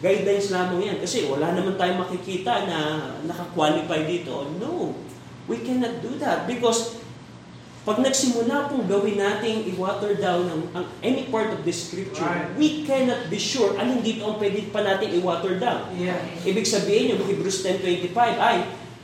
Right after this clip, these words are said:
Speaker 1: "Brother Bill, guidelines lamang, you're not forsaking."
Speaker 2: Hmm.
Speaker 1: Ibig sabihin yung salvation by faith, eh, guidelines lamang pala yun.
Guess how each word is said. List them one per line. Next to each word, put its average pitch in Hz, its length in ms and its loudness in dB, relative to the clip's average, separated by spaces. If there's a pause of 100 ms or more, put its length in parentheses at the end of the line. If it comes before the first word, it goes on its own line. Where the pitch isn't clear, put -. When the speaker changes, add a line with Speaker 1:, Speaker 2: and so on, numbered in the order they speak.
(120)
Speaker 1:
"Brother 175 280 2
Bill, 190 360 6
guidelines 180 520 2
lamang, 185 360 2
you're 175 120 2
not 170 200 -4
forsaking." 180 800 0 (720)
Speaker 2:
Hmm. - 200 -8 (680)
Speaker 1:
Ibig 165 160 2
sabihin 214 600 6
yung 170 360 2 (280)
salvation 185 640 4
by 156 200 2
faith, 247 200 0
eh, 156 120 0
guidelines 180 480 0
lamang 185 320 0
pala 180 200 0
yun. 233 280 -2